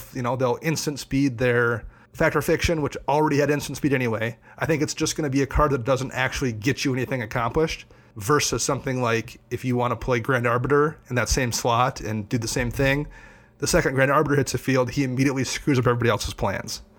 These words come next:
And when it comes back around to you in the next turn, not only have you screwed everybody else up, that propaganda that you wanna play,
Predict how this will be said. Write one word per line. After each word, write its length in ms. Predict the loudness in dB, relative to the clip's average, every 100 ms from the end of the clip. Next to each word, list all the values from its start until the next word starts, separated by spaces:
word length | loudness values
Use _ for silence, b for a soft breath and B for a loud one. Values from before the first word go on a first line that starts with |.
| b b b
And 100 | -2
when 80 | -2
it 80 |
comes 220 | 0 -2 -2
back 400 | 0 2 2 2
around 260 | 2 2
to 60 | 4
you 60 |
in 80 | 2
the 40 | 2
next 220 | -2 0
turn, 380 | 0 2 0 0
not 140 | 0
only 240 | 0 0 0
have 120 | -2
you 60 | -4
screwed 200 | -2 -2
everybody 260 | 0 2
else 240 | 2 2 2
up, 340 | 2 0 -6 B B B B B
that 160 | -2 2
propaganda 500 | 2 4 4 4 4
that 100 | 0
you 120 | 2
wanna 220 | 2 2
play, 520 | 0 2 4 4 0